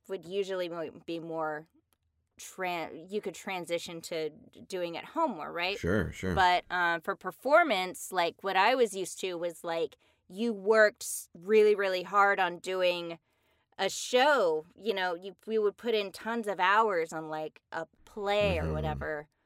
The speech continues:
Speaker 1: or a musical.
Speaker 2: Yeah.
Speaker 1: Um, and I couldn't afford that anymore, you know, like, I
Speaker 2: Mm.
Speaker 1: wasn't,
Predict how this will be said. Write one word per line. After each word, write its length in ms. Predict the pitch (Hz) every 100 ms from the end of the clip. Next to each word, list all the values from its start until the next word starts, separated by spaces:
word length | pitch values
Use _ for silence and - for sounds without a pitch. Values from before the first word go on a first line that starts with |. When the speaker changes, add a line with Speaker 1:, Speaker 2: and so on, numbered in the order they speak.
| _
Speaker 1:
or 160 | 175 170
a 40 |
musical. 720 | 165 185 214 226 180 - 156 151
Speaker 2:
Yeah. 180 | 104 71 60 _ _ -
Speaker 1:
Um, 600 | 180 170 165 160 156 170 _ -
and 160 | 190
I 160 | 196 247 226
couldn't 260 | - 247 226
afford 480 | 175 - 240 294 226
that 300 | 165 147 -
anymore, 440 | 147 - - - -
you 140 | 180
know, 240 | 165 160 160
like, 180 | 160
I 140 | 165 175
Speaker 2:
Mm. 60 |
Speaker 1:
wasn't, 420 | 175 165 165 156